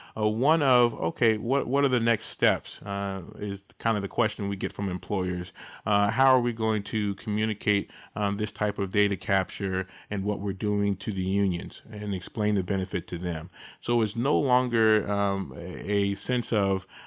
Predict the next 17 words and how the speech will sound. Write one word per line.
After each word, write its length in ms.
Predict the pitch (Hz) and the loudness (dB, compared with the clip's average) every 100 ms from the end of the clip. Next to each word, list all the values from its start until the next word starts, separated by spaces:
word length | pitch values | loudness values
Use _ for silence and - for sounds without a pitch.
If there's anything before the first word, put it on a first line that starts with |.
| - | -10
uh, 260 | 101 98 95 | -4 -2 -2
we 200 | 107 117 | 0 0
don't 300 | 110 107 110 | 2 0 0
understand 560 | - 104 95 - 98 95 | -2 -4 -4 -2 0 0
as 140 | 92 | 0
employers, 720 | 87 - 120 113 107 98 95 90 | -4 -4 0 2 4 2 0 -6
uh, 380 | 92 92 92 92 | -6 -2 -4 -6
the 240 | 98 95 | -6 -6
benefits 580 | 92 104 95 - 95 - | 0 0 2 0 -4 -4
and 160 | 92 | -4
the 60 | 90 | -4
return 260 | 90 - 95 | -4 -4 -4
on 120 | 92 | -4
investment. 580 | 87 90 85 - 87 82 - - - | -2 -4 -4 -6 -6 -6 -14 -12 -6
It's 200 | 104 110 | -4 0
more 360 | 120 127 113 | 2 4 6
of 240 | 101 98 | 4 2